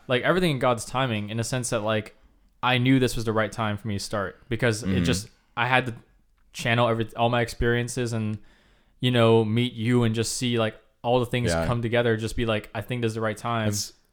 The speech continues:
Speaker 2: crazy. I wonder, like, had we not had that first conversation that day at Chick-fil-A on your very last day there, it really is just, like, a divine appointment that, like, God set up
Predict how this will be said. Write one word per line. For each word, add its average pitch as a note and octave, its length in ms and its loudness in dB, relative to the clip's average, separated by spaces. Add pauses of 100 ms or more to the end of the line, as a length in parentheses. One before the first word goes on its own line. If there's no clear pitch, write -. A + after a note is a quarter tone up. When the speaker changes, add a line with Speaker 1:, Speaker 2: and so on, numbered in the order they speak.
(140)
Speaker 2:
crazy. A2 320 2
I F#2 40 6
wonder, A2+ 540 2 (320)
like, F#2+ 240 -4 (280)
had G#2 260 -2
we G2+ 100 0
not F#2 440 -2 (260)
had F#2 220 -2
that F2 160 -2
first F#2+ 240 -2
conversation F2 540 0
that D#2+ 140 0
day E2+ 140 2
at D#2+ 80 0
Chick-fil-A D#2+ 440 0
on D#2 120 2
your D#2+ 120 0
very E2+ 240 2
last E2 440 -2 (440)
day F2 220 2
there, D#2 360 -2 (880)
it F#2+ 160 0
really G2+ 320 4
is G2 80 4
just, F2 160 0
like, F2 140 2
a F2 60 -2
divine E2+ 340 2
appointment E2+ 360 0
that, E2 60 0
like, E2 140 0
God E2 280 2
set E2+ 200 -2
up E2+ 300 0